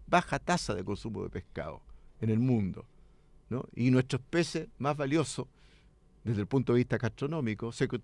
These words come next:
se transforman en harina de pescado para alimentar las vacas en el Asia, ¿no? ¿Cómo, cómo es posible eso? Y no lo advirtamos. Y sin embargo, entonces,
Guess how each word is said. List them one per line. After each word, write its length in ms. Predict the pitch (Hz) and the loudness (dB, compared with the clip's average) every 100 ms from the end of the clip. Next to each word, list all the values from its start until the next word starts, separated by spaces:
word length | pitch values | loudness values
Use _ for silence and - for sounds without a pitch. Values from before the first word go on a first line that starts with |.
| 127 107 | -2 0
se 200 | - 117 | -2 0
transforman 460 | 120 110 143 131 | 0 2 0 2
en 100 | 120 | 2
harina 280 | 113 151 143 | 2 2 2
de 100 | 127 | 0
pescado 420 | 113 107 143 156 | 0 -2 0 0
para 160 | 139 117 | 0 0
alimentar 380 | 110 110 - 139 | 0 -2 -2 -2
las 160 | 117 | 0
vacas 360 | 120 139 135 131 _ _ - - - - _ - | 0 -2 -4 -6 _ _ -20 -20 -20 -20 _ -4
en 140 | 104 | -2
el 120 | 98 | -2
Asia, 380 | - - - - - - - - _ - - - - _ - | -4 -10 -14 -18 -20 -20 -20 -20 _ -20 -20 -20 -20 _ -8
¿no? 160 | 123 - - - - - | -8 -10 -20 -20 -20 -8
¿Cómo, 240 | 139 147 | -4 -4
cómo 200 | - 156 | -4 -8
es 40 | 160 | -6
posible 560 | 123 - 160 143 151 | -10 -6 -6 -6 -8
eso? 300 | 120 - 90 - - | -8 -10 -14 -14 -6
Y 80 | |
no 100 | 104 | -2
lo 80 | 113 | 0
advirtamos. 640 | 117 104 104 - 104 82 85 _ - _ _ _ - _ | -2 -4 -8 -8 -6 -6 -10 _ -20 _ _ _ -20 _
Y 60 | - | -8
sin 160 | 123 | -4
embargo, 340 | 110 110 147 143 | -2 0 0 -2
entonces, 340 | 123 143 139 | -2 -2 -2